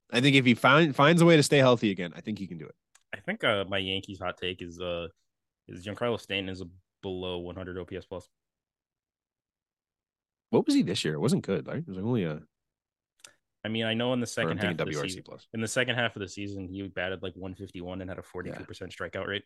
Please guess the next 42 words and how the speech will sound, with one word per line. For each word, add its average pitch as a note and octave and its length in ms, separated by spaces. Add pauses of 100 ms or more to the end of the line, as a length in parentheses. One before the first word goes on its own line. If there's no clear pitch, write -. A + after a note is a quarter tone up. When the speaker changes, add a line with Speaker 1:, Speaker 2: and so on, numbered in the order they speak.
(100)
Speaker 1:
He G2+ 60
was F#2+ 220
terrible E2+ 600
in D2 60
the D2 60
playoffs D#2 400
too, D#2+ 180
wasn't F#2 240
he? B2+ 60
Or F2+ 80
was F2 120
he D#2+ 40
really E2 240
good D#2+ 100
in C#2+ 40
the D2 80
playoffs? - 320 (460)
Speaker 2:
He - 40
was G2+ 120
okay. E2 340 (440)
Like F2 200
Speaker 1:
Okay. - 260
He G#2 80
was G#2+ 140
one A2+ 180
Speaker 2:
I, - 40
Speaker 1:
thing G2 120
in F2+ 60
Speaker 2:
I, - 20
Speaker 1:
the E2 60
playoffs, F2 280
and F2+ 80
then E2+ 60
he E2 80
Speaker 2:
I F2 60
Speaker 1:
was G2 80
Speaker 2:
think G2+ 160
Speaker 1:
really E2+ 120
bad E2 240
for D#2 100
a D2 60
bit. D2+ 180